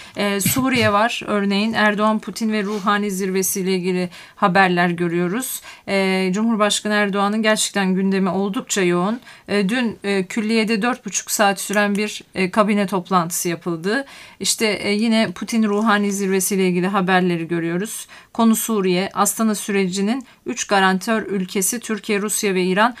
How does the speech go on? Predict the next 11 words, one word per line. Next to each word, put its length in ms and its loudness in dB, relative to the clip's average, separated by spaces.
önümüzdeki 640 2
günlerde 420 2
yeni 300 2
bir 120 0
zirveye 460 0
hazırlanıyor. 880 -2
Bununla 300 2
ilgili 280 2
haberler 520 2
var 120 2
ama 280 0